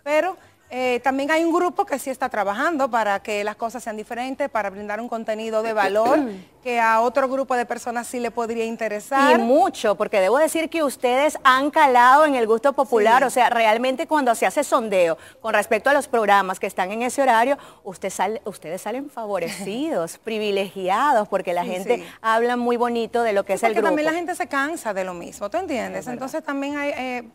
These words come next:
Speaker 1: se buscan otras cosas y, y relajarse un poco.
Speaker 2: Es verdad.
Speaker 1: Entonces yo creo que hay público para todo, eso, eso es así, pero me, me parece que deberíamos aprovechar la oportunidad que, que nos regala,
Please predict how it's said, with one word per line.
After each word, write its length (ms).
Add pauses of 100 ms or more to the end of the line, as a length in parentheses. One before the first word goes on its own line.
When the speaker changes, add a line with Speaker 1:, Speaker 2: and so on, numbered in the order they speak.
(120)
Speaker 1:
se 80
buscan 580
otras 280
cosas 520
y, 220 (300)
y 80
relajarse 480
un 100
poco. 360 (120)
Speaker 2:
Es 80
verdad. 200 (100)
Speaker 1:
Entonces 300
yo 100
creo 180
que 220
hay 140
público 340
para 200
todo, 280 (220)
eso, 420
eso 300
es 180
así, 380 (280)
pero 220
me, 320
me 140
parece 340
que 100
deberíamos 520
aprovechar 680
la 120
oportunidad 640
que, 500 (160)
que 140
nos 220
regala, 580